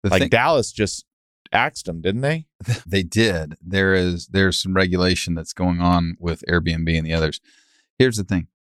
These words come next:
Speaker 1: M-, more broader, what, what industry has seen, like, legitimate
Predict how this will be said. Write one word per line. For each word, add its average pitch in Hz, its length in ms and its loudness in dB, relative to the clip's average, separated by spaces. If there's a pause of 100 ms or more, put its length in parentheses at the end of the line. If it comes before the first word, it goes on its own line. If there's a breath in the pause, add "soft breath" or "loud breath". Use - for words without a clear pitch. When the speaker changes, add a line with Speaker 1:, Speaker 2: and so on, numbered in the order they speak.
(220)
Speaker 1:
M-, 101 180 4
more 117 260 4
broader, 90 520 0 (420)
what, 104 300 0
what 107 260 2
industry 104 640 2
has 85 240 0
seen, 90 360 2
like, 85 220 2
legitimate 92 880 0